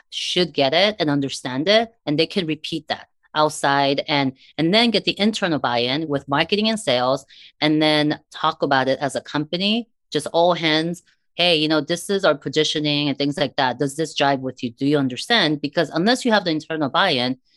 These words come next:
how do we expect to get external buy-in?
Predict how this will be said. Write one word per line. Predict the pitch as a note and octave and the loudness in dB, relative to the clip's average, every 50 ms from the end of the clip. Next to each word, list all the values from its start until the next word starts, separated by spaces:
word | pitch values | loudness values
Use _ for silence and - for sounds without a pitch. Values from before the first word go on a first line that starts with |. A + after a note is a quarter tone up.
| _ _ - | _ _ -8
how | - - G3 | -4 0 2
do | A3+ C#4 | 2 2
we | D4+ D#4 C#4+ | 2 0 -2
expect | G#3 - - - D#3+ D#3 D#3 - - | -2 -4 -4 0 0 0 0 0 -4
to | - | -6
get | - - D3 C#3+ C#3+ D3 - _ _ - | -2 0 2 2 2 2 0 _ _ -2
external | F3+ G3 - - - E3+ D3 C3 | -2 -2 -2 -2 -2 -2 -2 -2
buy-in? | A2+ A#2+ A2 A2 - - | -2 -4 -6 -8 -12 -14